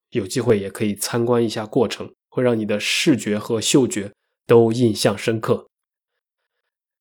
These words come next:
现在呢，整个世界上的咖啡豆种类很多，其实我也不是非常的了解，我不是发烧友，只是大概知道，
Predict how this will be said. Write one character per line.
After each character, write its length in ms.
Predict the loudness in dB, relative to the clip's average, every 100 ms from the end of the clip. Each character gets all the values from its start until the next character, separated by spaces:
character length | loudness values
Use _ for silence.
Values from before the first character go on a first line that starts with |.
| _ _ _ _ _
现 280 | 0 6 8
在 160 | 10 8
呢， 220 | 8 4
整 180 | 2 2
个 100 | 2
世 160 | 2
界 140 | 4 4
上 220 | 2 0
的 260 | 0 -4
咖 280 | -6 0 0
啡 180 | 4 2
豆 260 | 6 4 4
种 280 | 0 0
类 140 | 2 2
很 240 | 0 -4
多， 360 | 0 0 0 -14 _ _ -10
其 180 | -4 2
实 260 | 6 8
我 260 | 8 6 6
也 140 | 6
不 140 | 4 -2
是 160 | -4
非 240 | 2 4 4
常 160 | 2
的 80 | 2
了 180 | 2 -2
解， 180 | -4 -10 -18 _
我 200 | 2 2
不 120 | 2 0
是 300 | 4 4 4
发 180 | 2
烧 160 | 4 2
友， 240 | 2 -2
只 180 | -10 -12
是 220 | -6 -4 2
大 200 | 2 4
概 140 | 2
知 180 | 2 2
道， 360 | 2 0 -18